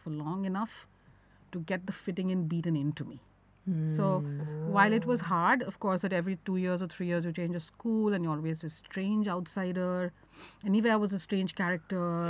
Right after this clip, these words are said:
Speaker 1: and, you know, like, I was fat and everything was wrong. And, uh, so it's, it's hard when you're young.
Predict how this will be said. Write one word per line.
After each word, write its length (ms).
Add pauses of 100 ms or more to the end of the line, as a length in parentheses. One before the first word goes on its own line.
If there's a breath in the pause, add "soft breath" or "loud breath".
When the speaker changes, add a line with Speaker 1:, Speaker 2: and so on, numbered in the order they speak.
Speaker 1:
and, 140
you 80
know, 100
like, 140
I 40
was 140
fat 540
and 160 (280 loud breath)
everything 400
was 200
wrong. 360 (1080 loud breath)
And, 380 (480 soft breath)
uh, 320
so 120
it's, 220
it's 160
hard 380
when 120
you're 80
young. 340